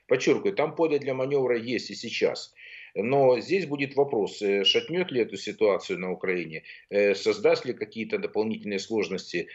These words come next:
э, сохранит ли, э, эту систему, ну, она не очень устойчива, но как-то, чтобы она как-то жила каким-то образом. Вот я думаю, так рассматриваться будет ситуация. И целесообразность выборов будет выходи-, э, э, и-,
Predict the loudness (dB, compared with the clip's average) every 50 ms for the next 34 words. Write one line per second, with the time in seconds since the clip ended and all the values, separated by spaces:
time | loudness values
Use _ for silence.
0 | -20 _ 0 4 4 4 4 4 2 2 4 4 2 2 0 -2 -4 -2 -2 0
1 | 2 2 2 2 2 2 2 2 2 0 -2 -2 -6 -10 -10 -10 -10 -8 -2 0
2 | 0 0 0 -2 -4 -4 -4 -4 -2 -2 0 0 0 -2 0 2 2 2 2 0
3 | -2 -4 -4 -6 -4 -4 -4 -2 -2 -2 -4 -2 -2 -2 -2 -2 0 0 0 0
4 | -2 -6 -6 -6 -6 -6 -6 -4 -4 -4 -2 -2 -4 -4 -4 -4 -2 0 0 2
5 | 2 2 0 -2 -6 -10 -10 -8 -4 -2 -2 -2 -2 -4 -8 -8 -10 -12 -16 -16
6 | -18 -18 -18 -18 -2 0 2 2 4 4 2 2 2 0 0 0 0 0 0 0
7 | -2 -6 -8 -8 -8 -10 -10 -8 -8 -10 -8 -8 -10 -12 -10 -12 -14 -14 -14 -14
8 | -10 -8 -8 -8 -8 -8 -10 -10 -10 -8 -6 -4 -2 -2 0 2 4 4 6 6
9 | 4 4 4 0 -4 -6 -4 -4 -2 0 2 2 2 0 -2 -6 -10 -10 -10 -10
10 | -10 -8 -8 -8 -8 -6 -6 -4 -4 -6 -6 -6 -6 -4 -4 -4 -4 -4 -6 -6
11 | -4 -4 -4 -6 -6 -10 -12 -16 -18 -20